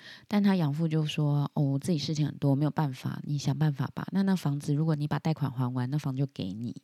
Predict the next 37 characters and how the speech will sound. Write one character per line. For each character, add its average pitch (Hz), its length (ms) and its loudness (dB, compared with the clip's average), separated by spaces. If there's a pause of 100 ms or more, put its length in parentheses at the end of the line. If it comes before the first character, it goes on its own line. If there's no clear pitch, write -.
(160)
那 254 80 0
当 262 220 4
时 196 240 -2
呢， 180 140 0
他 208 200 -6
那 214 80 -2
个 185 120 0
养 165 140 0
父 190 180 -4
还 175 140 2
提 160 180 -4
供 170 200 -2
他 175 200 0
那 170 80 -2
个 160 240 -4 (140)
银 160 220 0
行 160 280 -4
的， 147 380 -2
帮 170 140 -2
他 180 80 0
处 - 180 -4
理 147 100 -2
的 139 120 -4
这 160 60 -2
个 160 100 0
人， - 200 -4 (520)
哦， 147 120 2
就 156 140 -2
是 160 340 0 (140)
说 156 220 -4
你 156 120 0
找 143 140 0
他 170 160 2
就 180 100 2
可 170 160 0
以 160 140 0
了。 82 180 -6